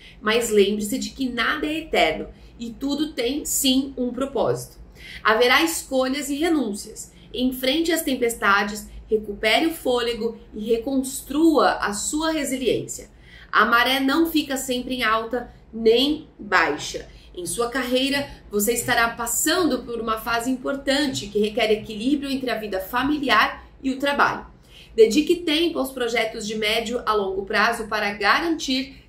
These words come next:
tranquilidade na sua velhice. Mudanças significativas na área financeira estão a caminho e você vai traçar uma nova rota para atingir os mesmos objetivos. O dinheiro vem de atividades que fazem você feliz,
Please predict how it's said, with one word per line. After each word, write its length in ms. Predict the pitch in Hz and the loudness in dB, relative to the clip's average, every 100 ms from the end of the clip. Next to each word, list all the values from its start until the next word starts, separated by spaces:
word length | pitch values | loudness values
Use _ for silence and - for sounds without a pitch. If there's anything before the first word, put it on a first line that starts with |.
| - | -2
tranquilidade 760 | 254 285 285 277 226 202 202 214 | 2 2 0 0 2 2 2 -2
na 100 | 220 | -4
sua 200 | 220 190 | -4 0
velhice. 560 | 214 185 135 - - - - - - - 233 | 0 -2 -10 -12 -14 -20 -20 -20 -20 -6 2
Mudanças 640 | 226 285 339 339 - - | 4 4 4 0 -4 -2
significativas 880 | 339 381 392 392 - 320 311 302 269 | 2 4 4 2 -2 -2 -4 -2 -2
na 160 | 277 | 0
área 160 | 262 269 | 2 0
financeira 760 | 262 294 320 311 269 269 285 285 | -2 -2 -2 -2 0 0 0 -4
estão 300 | - 254 254 | -4 -4 -4
a 100 | 262 | -4
caminho 600 | 269 240 247 226 151 - - - | -4 -4 -4 -2 -4 -6 -18 -16
e 60 | 202 | -2
você 320 | 202 208 254 | 2 2 2
vai 340 | 254 233 285 330 | 2 4 4 2
traçar 400 | 330 330 285 269 | -2 0 0 0
uma 160 | 262 254 | -2 -2
nova 320 | 269 339 339 | -2 -2 -4
rota 500 | 262 240 247 277 - - - | -2 -2 -2 -8 -10 -16 -4
para 120 | 240 | 0
atingir 640 | 254 262 - 285 220 247 254 | 0 0 -2 0 0 -2 -2
os 100 | 220 | 0
mesmos 460 | 233 285 302 302 302 | 0 2 0 0 -2
objetivos. 800 | 262 294 285 - - - - - - - - - | -2 -2 -4 -4 -6 -8 -16 -18 -20 -20 -14 -2
O 100 | 208 | 0
dinheiro 440 | 214 233 262 285 | 2 4 4 2
vem 420 | 220 233 294 381 | 0 2 2 2
de 100 | 302 | 2
atividades 640 | 262 247 240 214 226 247 - | 0 0 -2 2 2 0 -4
que 140 | 302 | -6
fazem 400 | - - 285 294 | 0 0 0 0
você 260 | 302 311 302 | -2 -4 -2
feliz, 600 | 330 285 254 247 - | 2 4 4 2 -4